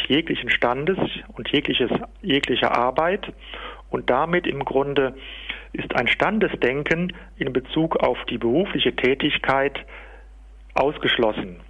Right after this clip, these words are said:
Gerade das hier ist bezeichnend, dass das der Papst hier auch genau diese Verbindung, äh,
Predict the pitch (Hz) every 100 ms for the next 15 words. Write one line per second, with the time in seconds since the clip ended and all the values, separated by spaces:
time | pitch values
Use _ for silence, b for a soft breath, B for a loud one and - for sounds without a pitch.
0 | - - 120 120 117 131 139 214 143 135
1 | 127 B B B - - - - 131 -
2 | 113 117 - 131 123 - B B B B
3 | 127 117 123 120 131 123 113 113 - -
4 | 127 123 110 - - 120 113 113 123 127
5 | - 127 123 120 123 127 127 B B B
6 | B B - 143